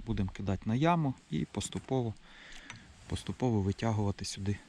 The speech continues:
на бровочку. Давайте ще попробуємо на ямі. Тут якраз так трошки підвітряна сторона, тому що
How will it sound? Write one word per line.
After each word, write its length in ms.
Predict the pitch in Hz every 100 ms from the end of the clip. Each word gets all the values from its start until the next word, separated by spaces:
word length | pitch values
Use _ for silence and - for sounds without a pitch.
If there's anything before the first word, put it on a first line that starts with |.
| - - - - _ -
на 140 | 101
бровочку. 600 | 104 101 92 87 - - - - - - - - - - - - - - - - - - - - - - - -
Давайте 540 | 113 113 117 123 - 127
ще 200 | - 117
попробуємо 600 | 113 - 107 101 110 117 -
на 160 | 117
ямі. 380 | 123 120 101 101 - - - - - - - - - - -
Тут 220 | 139 -
якраз 340 | 113 - 113 -
так 140 | 107 -
трошки 420 | - 113 - 113
підвітряна 720 | - 110 104 113 - 110 107
сторона, 460 | - 113 117 135 151
тому 280 | - 107
що 180 | 104 -